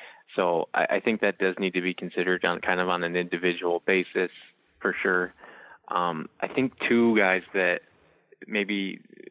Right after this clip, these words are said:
I, I wasn't thinking of them pr-, at, up front because they're actually not eligible this year, but there are, you know, people that decide to transfer,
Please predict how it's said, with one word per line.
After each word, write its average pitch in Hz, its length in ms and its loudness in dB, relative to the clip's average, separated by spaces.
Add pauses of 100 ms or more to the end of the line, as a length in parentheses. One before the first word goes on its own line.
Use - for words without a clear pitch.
(180)
I, 98 120 2
I 101 160 2
wasn't 95 260 -2
thinking 92 200 -4
of 92 60 -6
them 87 320 -8 (100)
pr-, - 160 -2 (300)
at, 98 260 2
up 101 220 0
front 95 220 -2
because 92 280 0
they're 92 140 2
actually 92 260 -2
not 90 280 -2
eligible 95 380 -2
this 90 220 -2
year, 90 100 0
but 90 200 0
there 98 120 2
are, 98 320 0 (380)
you 98 80 -10
know, 95 160 -6 (160)
people 101 240 -6
that 92 120 -8
decide 92 340 -2
to 90 40 -14
transfer, 90 840 -2